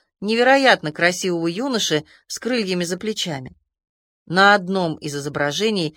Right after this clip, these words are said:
его крылья оказались широко распахнуты и как бы прикрывали дитя в колыбельке.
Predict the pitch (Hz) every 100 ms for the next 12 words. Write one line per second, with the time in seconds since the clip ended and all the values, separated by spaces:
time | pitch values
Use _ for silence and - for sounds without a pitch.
0 | _ _ 143 160 180 180 214 233 190 175
1 | 165 175 202 190 - 175 175 190 185 175
2 | - 247 233 170 147 - _ _ - 170
3 | 202 180 185 208 202 208 196 226 220 180
4 | 175 202 196 202 202 175 160 127 -